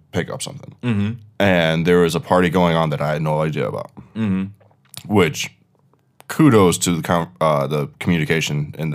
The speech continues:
Speaker 1: at that particular establishment.
Speaker 2: Mm-hmm.
Speaker 1: Um, they did not tell me to order extra stuff for the party.
Speaker 2: Mm-hmm.
Speaker 1: So they're just taking bottles away from the actual restaurant in the,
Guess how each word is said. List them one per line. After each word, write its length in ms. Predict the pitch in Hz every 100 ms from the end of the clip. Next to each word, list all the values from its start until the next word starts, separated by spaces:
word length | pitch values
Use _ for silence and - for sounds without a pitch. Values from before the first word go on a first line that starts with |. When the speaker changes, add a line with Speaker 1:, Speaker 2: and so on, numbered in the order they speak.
| -
Speaker 1:
at 180 | 71 71
that 220 | 76 71 - _ _
particular 560 | - 147 147 - 62 64 -
establishment. 560 | - 60 57 - - -
Speaker 2:
Mm-hmm. 560 | 107 90 76 - - -
Speaker 1:
Um, 480 | 92 85 76 69 69 - - - - _ -
they 140 | 87 95
did 120 | 95
not 180 | 92 90
tell 160 | 90
me 80 | 85
to 60 | 80
order 440 | 85 82 80 76 -
extra 240 | 85 80 82
stuff 260 | - 78
for 80 | -
the 100 | 78
party. 300 | - 71 73
Speaker 2:
Mm-hmm. 340 | - 113 98 101 -
Speaker 1:
So 240 | - 87
they're 140 | 85 85
just 280 | 80 - -
taking 360 | 92 - 85
bottles 380 | 78 78 78 73
away 160 | 76 78
from 380 | 76 69 69 - -
the 100 | 64
actual 300 | 82 - 78
restaurant 460 | 80 73 78 73 71
in 100 | 71
the, 160 | -